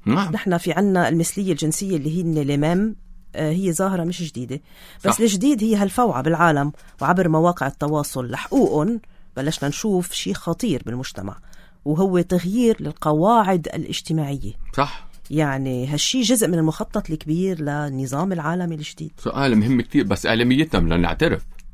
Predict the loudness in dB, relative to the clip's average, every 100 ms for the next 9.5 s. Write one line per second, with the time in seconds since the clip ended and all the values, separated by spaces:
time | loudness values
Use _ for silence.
0 | 0 2 4 2 0 0 2 2 2 -8
1 | -18 -20 -20 -20 -20 -12 -2 0 4 2
2 | 0 -2 0 0 0 -2 -2 0 0 0
3 | -2 0 0 -2 -6 -4 -2 -2 -6 -12
4 | -14 -4 0 4 4 4 2 -2 -12 0
5 | 2 6 6 6 6 6 6 6 6 6
6 | 4 2 4 6 6 6 2 4 4 4
7 | 4 4 6 6 8 8 8 6 2 2
8 | 4 6 6 8 6 6 2 0 0 0
9 | 0 2 2 0